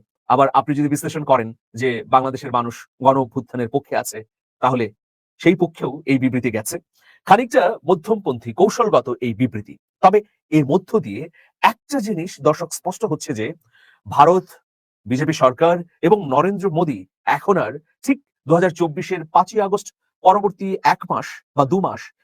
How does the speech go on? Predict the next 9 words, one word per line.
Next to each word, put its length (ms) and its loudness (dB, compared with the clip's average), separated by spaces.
যে 80 2
অবস্থানে 340 -6
ছিল 140 -4
সেই 140 2
অবস্থানে 380 -2
নেই। 120 -4
হাসিনাকে 400 0
নিয়ে 180 -2
ইতিমধ্যে 440 -4